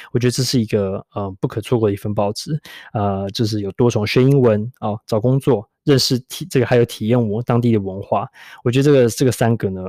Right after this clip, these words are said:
诶，可以搭配，然后你再搭配其他报纸一起看。呃，这个吹头发的时候翻一翻，诶，其实也是很棒的一天哦。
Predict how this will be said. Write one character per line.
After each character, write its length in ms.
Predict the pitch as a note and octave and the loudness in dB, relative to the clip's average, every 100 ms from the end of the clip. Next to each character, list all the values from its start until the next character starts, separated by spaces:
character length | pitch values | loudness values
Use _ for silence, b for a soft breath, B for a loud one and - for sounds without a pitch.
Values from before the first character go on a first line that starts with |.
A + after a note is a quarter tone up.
| - | 0
诶， 140 | D#3+ - _ _ _ | 0 -2 _ _ _
可 140 | - A#2+ | -4 -2
以 40 | |
搭 200 | - G#2 | -2 -4
配， 200 | - A2 | -2 -2
然 120 | G2 | -2
后 60 | G#2 | -2
你 80 | G#2 | 0
再 80 | A#2 | 0
搭 120 | A2 | 2
配 120 | A#2 | 0
其 160 | - G#2 | 0 -2
他 80 | |
报 140 | G2 G#2 | -2 -4
纸 120 | - | -4
一 40 | A2+ | -12
起 120 | - | -8
看。 220 | - G#2+ A#2 B B B - | -6 -6 -8 B B B -6
呃， 320 | - G#3 G3+ | -2 0 -2
这 120 | G3+ | -2
个 100 | F3+ G2+ | -2 2
吹 140 | D3 | 4
头 80 | C#3+ | 4
发 120 | A2 | 2
的 60 | G2+ | 4
时 60 | |
候 60 | B2 | 2
翻 200 | - C3 | 4 2
一 60 | |
翻， 220 | B2+ B2 C3 D#3+ - | 2 2 0 -2 -2
诶， 160 | C4 - | -2 -4
其 180 | - B2 | -2 0
实 140 | C#3+ | 2
也 80 | A2+ | 2
是 100 | B2 | 2
很 160 | - | 0
棒 160 | B2 C3 | 2 4
的 60 | A#2 | 2
一 60 | |
天 240 | A#2 B2+ | 2 2
哦。 120 | D3+ | 4